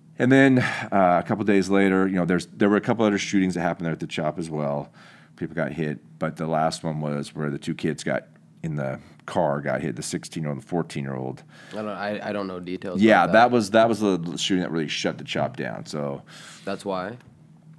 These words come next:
Speaker 1: Yeah.
Speaker 2: So
Speaker 1: Um,
Speaker 2: spec-, like, what happened with that? 'Cause I, I have no idea.
Speaker 1: There were some kids that were kinda joyriding around the area. I think they got into a confrontation with someone else. I won't say too much because it's still an ongoing
Speaker 2: Yeah.
Speaker 1: investigation. There was a confrontation.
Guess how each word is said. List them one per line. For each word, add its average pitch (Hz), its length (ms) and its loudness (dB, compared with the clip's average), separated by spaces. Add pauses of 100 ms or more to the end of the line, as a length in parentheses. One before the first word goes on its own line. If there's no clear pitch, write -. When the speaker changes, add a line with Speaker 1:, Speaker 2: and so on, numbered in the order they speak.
(140)
Speaker 1:
Yeah. 110 260 2 (260)
Speaker 2:
So - 40 -2
Speaker 1:
Um, 80 320 0
Speaker 2:
spec-, 92 220 -8 (320)
like, 95 140 -12 (100)
what 101 140 -12
happened - 300 -14
with - 100 -18
that? - 180 -16
'Cause 101 80 -10
I, 98 140 -6
I 92 220 -6
have 90 120 -8
no 87 160 -10
idea. 82 380 -10 (100)
Speaker 1:
There 135 240 4
were 147 80 4
some 139 160 -2
kids 123 360 6
that 113 100 6
were 104 60 4
kinda 110 260 4
joyriding 104 580 4
around 98 360 2
the 98 120 0
area. 90 640 2 (600)
I - 120 -6
think 117 180 -2
they 107 100 2
got 98 160 4
into 95 200 -2
a 85 40 0
confrontation 87 800 -2
with 85 100 -2
someone 80 300 -2
else. 78 320 -2
I 80 40 0
won't 80 180 -4
say 80 160 -4
too - 180 -6
much 82 320 -4
because 76 460 -6
it's 69 80 -12
still 78 220 -4
an 69 60 -4
ongoing 76 380 -6
Speaker 2:
Yeah. 76 60 -4
Speaker 1:
investigation. 85 640 -4 (320)
There - 60 0
was 95 80 2
a 95 60 -2
confrontation. 120 920 4